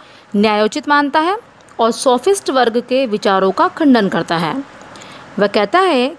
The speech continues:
कि मनुष्य जिस प्रकार संपत्ति रखता है, ठीक उसी प्रकार दास भी, ठीक उसी प्रकार दास रखता है।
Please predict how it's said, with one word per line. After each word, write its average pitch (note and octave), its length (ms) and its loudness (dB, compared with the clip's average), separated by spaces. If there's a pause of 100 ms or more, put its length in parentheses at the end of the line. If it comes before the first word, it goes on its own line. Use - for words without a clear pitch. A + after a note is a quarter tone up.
कि C#4 60 -4
मनुष्य B3 520 2
जिस F4+ 220 0
प्रकार B3 420 0
संपत्ति B3+ 640 -2
रखता C4 280 -2
है, A3 280 -2 (440)
ठीक D#4+ 320 0
उसी D4+ 260 4
प्रकार A#3+ 520 0 (280)
दास G#3+ 460 -2
भी, C#4+ 280 -4 (1300)
ठीक F4 220 2
उसी E4 220 2
प्रकार B3+ 300 0
दास A3 320 -2
रखता F3+ 260 -10
है। D#3+ 200 -18